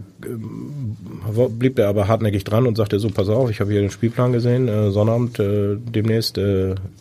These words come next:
Karlsruhe, das ist ja nicht weit von mir.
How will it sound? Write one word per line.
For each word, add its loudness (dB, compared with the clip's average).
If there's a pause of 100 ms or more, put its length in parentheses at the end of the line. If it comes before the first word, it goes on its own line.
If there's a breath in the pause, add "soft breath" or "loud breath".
(120)
Karlsruhe, 2
das -2
ist -2
ja 2 (420)
nicht 0
weit 2
von 2
mir. 2